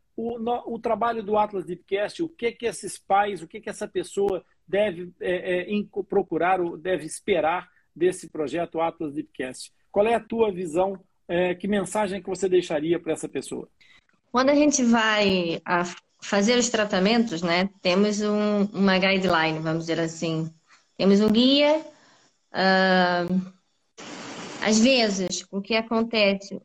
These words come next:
Speaker 2: Os pais não sabem o tempo, não sabem o porquê do tempo, não sabem a maturação, não sabem o, o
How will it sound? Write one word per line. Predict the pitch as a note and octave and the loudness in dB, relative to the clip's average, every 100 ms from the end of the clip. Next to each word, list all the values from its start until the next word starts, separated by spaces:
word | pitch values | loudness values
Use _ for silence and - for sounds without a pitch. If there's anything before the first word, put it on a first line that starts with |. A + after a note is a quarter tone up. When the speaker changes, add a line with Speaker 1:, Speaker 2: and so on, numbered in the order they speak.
| _ | _
Speaker 2:
Os | F#3 G3+ | -6 -4
pais | - G#3+ G#3 | -2 0 0
não | G#3 | 0
sabem | G3+ G#3 F#3 F#3+ | 0 0 0 0
o | F#3 | 0
tempo, | A#3 B3+ C4+ C4+ C#4 - _ _ _ - | 2 2 2 -2 -4 -6 _ _ _ 0
não | G3+ | 2
sabem | G3+ G#3 G3 G3 | 4 2 2 0
o | |
porquê | G3+ G3 F#3+ | -2 -4 -4
do | F#3 F#3 | -4 -6
tempo, | - G3+ G#3+ G#3+ | -2 0 0 -2
não | G3 F#3 | -2 0
sabem | F#3+ E3+ F3+ D#3 | 0 -2 0 0
a | E3+ | 2
maturação, | E3 E3 E3 E3 - F#3 F#3 | 0 -2 -6 -6 -2 0 2
não | E3+ | 0
sabem | F3 F3 E3 F3+ - - | -2 -2 -2 -4 -10 -8
o, | F3 | -8
o | F3+ - | -8 -4